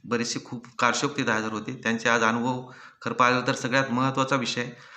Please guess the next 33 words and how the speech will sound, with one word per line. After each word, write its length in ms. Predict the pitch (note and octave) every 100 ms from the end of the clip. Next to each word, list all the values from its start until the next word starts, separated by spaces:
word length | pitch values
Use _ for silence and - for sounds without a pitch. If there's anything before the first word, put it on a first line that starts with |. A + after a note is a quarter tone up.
| -
आणि 160 | G#2+ C3
त्या 560 | B2+ C#3+ D#3 D#3 C#3+ B2+
गोष्टीचा 340 | C3+ D3+ C#3+
साक्षीदार 640 | - B2+ B2+ - D#3 D#3
आम्ही 200 | D3 C#3+
आहोत 160 | C3 C3
तिथं. 400 | B2+ C3 C3 - - -
आम्ही 320 | A#2+ C3+ C#3
तिथं 160 | C#3 C3+
होतो, 260 | C3+ C#3
तिथलची 340 | C#3 C#3 C#3 B2+
वीट 200 | D#3+ D#3+
मी 140 | D#3
आणलेली 420 | A#2+ A2+ A2 G#2+
आहे. 300 | - - - _ _ _ - - _ -
आणि 320 | B2 D3+ D#3
ते 240 | D#3 E3
एक 140 | F3 -
प्रेम 180 | F#3
होतं, 200 | F3 F3
एक 220 | F3+ F3+ F3
ध-, 420 | C#3+ A2+ C3+ C3
हे 100 | C3
होतं 220 | D#3+ D3+
काही. 280 | A#2+ C#3 D#3 - -
आणि 120 | C3+
जातानाही 480 | B2+ B2+ D#3+ F#3 F#3
नंतर 320 | E3+ D#3+ C3 - - _
खूप 300 | - E3+ E3+
दंगली, 400 | D#3 C#3+ D3 D3 C3+
जागोजागी 520 | C3+ C3+ C#3+ C#3+ D3
गाड्यावर 600 | C3+ - A2+ B2 C3 C#3 C3
दगडफेक, 720 | G#2+ B2 C3+ C3 C3+ C3+